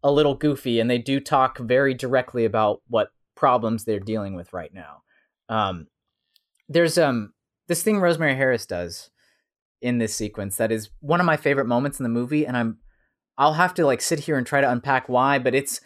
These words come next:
her del-, line delivery of, you know, "God will be thrilled, don't fall on your ass." Like, if you look at that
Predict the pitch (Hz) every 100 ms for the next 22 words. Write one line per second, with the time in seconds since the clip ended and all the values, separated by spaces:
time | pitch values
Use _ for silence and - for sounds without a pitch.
0 | _ _ - 202 220 220 165 151 151 151
1 | 185 185 151 147 127 127 117 120 123 117
2 | 107 - _ _ _ _ _ _ 135 120
3 | 101 98 131 131 139 131 - 127 110 104
4 | 113 107 123 110 101 95 95 82 - -
5 | 131 127 156 - 190 185 247 302 202 175
6 | 143